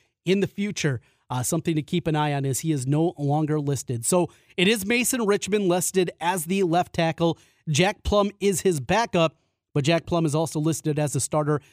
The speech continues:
at the right tackle position. Your starters listed at guard. Left guard, Tyler Ellsbury, a new guy, six five, three hundred eight pounds, a sophomore. At right guard, a guy we do know about, another sophomore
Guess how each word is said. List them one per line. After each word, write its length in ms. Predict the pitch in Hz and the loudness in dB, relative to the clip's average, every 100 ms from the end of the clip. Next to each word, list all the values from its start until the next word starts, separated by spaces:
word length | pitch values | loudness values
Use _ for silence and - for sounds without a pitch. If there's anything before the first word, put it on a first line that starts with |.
| _ - | _ -6
at 160 | 170 - | -4 0
the 80 | 190 | 2
right 320 | 170 185 - | 2 0 -2
tackle 340 | 185 156 151 | -4 -4 -4
position. 540 | 131 139 139 131 123 110 _ _ _ | -4 0 0 -2 -4 -8 _ _ _
Your 140 | 165 | -2
starters 480 | 147 - 220 269 214 | 0 2 2 2 -4
listed 420 | 196 233 - 226 - | -2 -2 -2 -4 -2
at 220 | - 196 | -4 -2
guard. 260 | 190 165 127 | 0 0 0
Left 260 | 120 185 - | -2 -2 0
guard, 280 | 190 202 - _ _ - | 2 2 -2 _ _ -4
Tyler 260 | 165 151 - | -2 -2 -2
Ellsbury, 560 | 185 233 165 220 226 202 | 0 0 0 0 2 2
a 60 | |
new 160 | 165 196 | 4 2
guy, 240 | 196 202 | 2 0
six 260 | 180 202 - | 0 -4 -2
five, 280 | 190 185 170 | 0 0 0
three 180 | 170 | -2
hundred 280 | 151 151 139 | 0 0 0
eight 140 | 151 160 | -2 -2
pounds, 280 | 180 175 143 | -2 0 -2
a 40 | |
sophomore. 640 | - 208 226 202 214 208 - _ _ _ | 0 0 0 0 2 2 -2 _ _ _
At 180 | 196 208 | -2 0
right 240 | 202 196 | 0 0
guard, 280 | - 175 170 - _ | 0 0 0 -4 _
a 60 | 120 | -10
guy 160 | 127 | -6
we 100 | 143 | -2
do 160 | 135 151 | 0 0
know 160 | 151 151 | 0 -2
about, 320 | 139 147 156 | -2 -4 -4
another 260 | 165 208 202 | 0 2 2
sophomore 560 | - 165 147 - 143 | -2 -2 -4 -2 -2